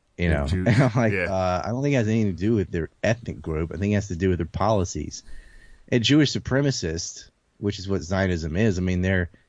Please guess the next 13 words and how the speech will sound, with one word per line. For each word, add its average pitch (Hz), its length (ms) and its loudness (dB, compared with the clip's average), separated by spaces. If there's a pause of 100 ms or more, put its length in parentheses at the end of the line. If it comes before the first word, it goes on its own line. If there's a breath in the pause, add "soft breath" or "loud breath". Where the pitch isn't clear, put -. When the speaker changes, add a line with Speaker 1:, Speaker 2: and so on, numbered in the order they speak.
(140)
Speaker 1:
ethnically 98 440 0
cleansing 95 420 0
Palestinians. 95 840 0 (400 soft breath)
If 117 160 -2
the 98 100 -10
Palestinians 117 640 0
were 101 100 -4
ethnically 104 380 -4
cleansing 104 480 0
Jews, 123 320 2
I'd 107 160 0
be 110 160 2
on, 110 260 0